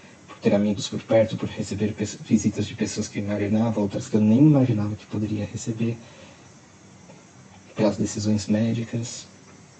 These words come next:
Exercitei também uma disciplina de conduzir os meus pensamentos à luz da Bíblia.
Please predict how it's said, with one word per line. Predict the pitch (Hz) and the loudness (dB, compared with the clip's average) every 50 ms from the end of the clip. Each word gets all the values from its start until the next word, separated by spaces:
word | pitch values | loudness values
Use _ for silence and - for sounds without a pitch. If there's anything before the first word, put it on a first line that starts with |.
| - - - - - - | -20 -20 -20 -20 -8 2
Exercitei | 113 113 131 127 - - - 139 131 | 8 8 8 8 8 6 4 4 6
também | 127 135 120 113 120 139 | 6 6 6 8 8 8
uma | 147 131 123 117 | 6 6 4 2
disciplina | 113 - - 120 - 120 120 123 120 | 0 -2 -6 -6 -2 -2 0 0 2
de | 113 113 | 2 0
conduzir | 110 - - 120 135 143 151 127 113 107 113 113 110 | 0 0 2 2 4 4 4 4 4 4 2 2 2
os | 107 104 - | 0 0 0
meus | 107 107 107 | 0 0 0
pensamentos | - - 113 107 - 107 107 107 104 104 - | -2 -4 -6 -4 -2 -2 -2 -2 -2 -2 -2
à | 110 | -2
luz | 107 104 107 104 | -2 -2 -2 -2
da | 107 110 | -2 -2
Bíblia. | 107 107 - - 131 139 160 | -2 -2 -2 -2 -4 -4 -8